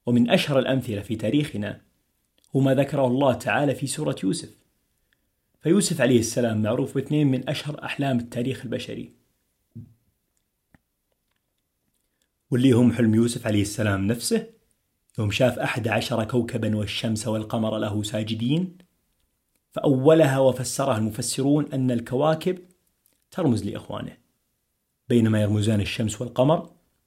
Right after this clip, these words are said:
لأمه وأبوه. فبعد ما علم يوسف أبوه يعقوب عليهما السلام عن هذا الحلم، درى أبوه لما لديه من الحكمة والعلم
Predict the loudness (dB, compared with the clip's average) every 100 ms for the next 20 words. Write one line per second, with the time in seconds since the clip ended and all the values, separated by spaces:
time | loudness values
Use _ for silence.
0 | _ -4 2 2 2 2 0 -2 -16 _
1 | _ _ _ _ _ _ _ _ _ _
2 | -2 4 4 4 2 2 4 4 4 2
3 | -2 -6 2 4 2 -2 0 2 2 0
4 | -4 -2 -4 -6 -6 -4 -4 -6 -8 -8
5 | -2 0 0 -2 -14 _ _ _ _ _
6 | _ -6 0 4 4 2 2 2 2 2
7 | 2 0 2 0 -2 -6 -6 -6 -4 -6
8 | -6 -4 -2 -2